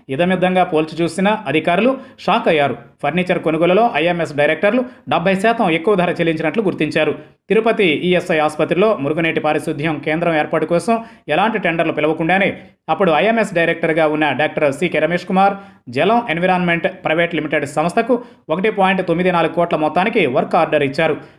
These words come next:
ఇందుకోసం కనీసం ప్రభుత్వం నుంచి అనుమతి కూడా తీసుకోలేదు. దీంతో పాటు రాజమండ్రి, విజయవాడ, తిరుపతిలోని ఈఎస్ఐ ఆసుపత్రుల్లోని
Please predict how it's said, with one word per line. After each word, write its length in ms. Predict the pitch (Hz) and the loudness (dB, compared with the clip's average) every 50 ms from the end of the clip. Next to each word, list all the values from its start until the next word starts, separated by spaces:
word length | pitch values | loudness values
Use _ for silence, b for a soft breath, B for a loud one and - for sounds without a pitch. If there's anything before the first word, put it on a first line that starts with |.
| B - | B -6
ఇందుకోసం 440 | 165 175 208 202 247 254 254 254 226 | -2 -2 0 2 2 2 2 2 0
కనీసం 460 | 185 190 180 220 240 240 240 247 233 | 2 2 2 2 2 0 2 0 0
ప్రభుత్వం 400 | 233 180 170 180 220 220 220 196 | 2 2 0 0 0 2 2 2
నుంచి 200 | 185 180 175 196 | 2 2 2 2
అనుమతి 240 | 185 170 170 180 170 | 0 0 0 -2 -2
కూడా 160 | 160 170 160 | 0 0 0
తీసుకోలేదు. 560 | 156 151 151 147 143 - 165 147 151 139 120 B B B B B _ _ | 0 0 -2 -4 -4 -2 0 0 0 0 -2 B B B B B _ _
దీంతో 280 | - 135 156 147 180 165 | -10 -8 -6 -4 -2 0
పాటు 220 | - 165 160 175 | 0 0 0 2
రాజమండ్రి, 540 | 202 175 156 175 180 185 185 180 180 202 208 | 2 2 2 2 2 0 0 0 2 2 2
విజయవాడ, 420 | 190 160 147 170 165 160 165 165 175 185 | 2 2 2 0 2 2 2 2 2 2
తిరుపతిలోని 680 | 180 185 151 147 143 160 156 156 156 156 156 151 131 135 B B B B 180 | 0 0 -2 -2 -2 -2 0 2 2 2 2 0 -2 -6 B B B B 0
ఈఎస్ఐ 320 | 185 202 196 196 202 185 | 2 2 2 2 2 2
ఆసుపత్రుల్లోని 760 | 160 165 170 - 180 160 - 156 160 165 185 233 220 - B | 2 2 0 0 -2 -2 0 0 2 2 2 2 0 -2 B